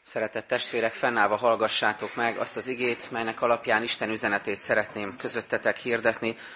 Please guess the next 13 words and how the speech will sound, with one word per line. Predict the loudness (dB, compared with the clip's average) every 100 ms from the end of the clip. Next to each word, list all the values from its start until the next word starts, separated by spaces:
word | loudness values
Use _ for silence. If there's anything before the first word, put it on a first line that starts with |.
| -2
Meg | 0
van | 2 4
írva | 6 8
János | 8 8 6 4
evangéliuma | 6 4 2 0 0 -2
kilencedik | -2 0 2 2 -2 -4
részében, | -4 -4 -2 -2 2 0 0 -10 -20 -10
a |
hetedik | -4 -2 -2 -6 -2
versben. | 0 0 -2 -4 -6 -14 _ _ _ _ _ _ _ _ _ -20 -20 -12
"Az | -4 0
pedig | 2 2 2
elment, | 4 4 2 0 -4